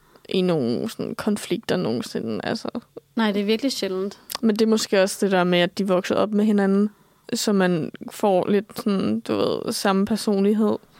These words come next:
Speaker 2: Mm.
Speaker 1: som veninder, man har kendt hinanden i så lang tid, hvilket jeg også tror er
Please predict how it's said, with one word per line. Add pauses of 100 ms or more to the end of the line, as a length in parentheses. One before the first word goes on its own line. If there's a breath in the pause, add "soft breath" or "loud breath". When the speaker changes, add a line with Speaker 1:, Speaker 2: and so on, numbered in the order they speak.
(220 loud breath)
Speaker 2:
Mm. (140)
Speaker 1:
som
veninder,
man
har
kendt
hinanden
i
så
lang
tid,
hvilket
jeg
også
tror
er